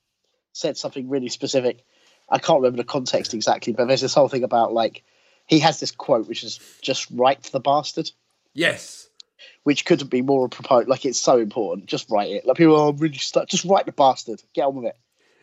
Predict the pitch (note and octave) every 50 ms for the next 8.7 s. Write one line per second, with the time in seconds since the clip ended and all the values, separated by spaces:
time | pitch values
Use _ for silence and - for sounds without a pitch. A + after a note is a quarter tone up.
0 | _ _ - D3 C3+ - C3+ - _ - - - - - - - - D#3+ C#3+ -
1 | - - E3+ D3+ - - E3+ D3 - - F3+ F3+ - _ - E3+ E3 D3+ - E3+
2 | E3 D3 D3 C#3+ - A3+ - - G3+ A#3 C4 A#3 G#3+ E3+ D3 C#3 A#2 G#2 - _
3 | - - - - G#3 G3 E3+ D3+ B2+ - - _ _ _ _ _ _ _ _ _
4 | _ _ _ _ - - D3 C#3 E3 E3 D3 C3 C3 - - C3+ C3 C3+ B2+ A#2+
5 | A#2+ A2+ A#2 - - B2+ C3 C3 B2+ A#2 A2+ A#2 A2+ A#2 A2+ A#2+ G#2 A#2 A2 A#2+
6 | - - E3 D#3 C3 - - - E3+ B3+ C4+ A#3+ E3+ E3 - G#3+ A#3 - G#3+ B3
7 | C#4 D4 B3 G#3 F#3+ F3+ D#3+ - D#3 D#3 D3+ - - - _ - C#3+ D#3 E3 E3
8 | D#3+ E3+ D3 A#2+ A#2 C#3 C3+ - - B2+ B2 A2+ F2+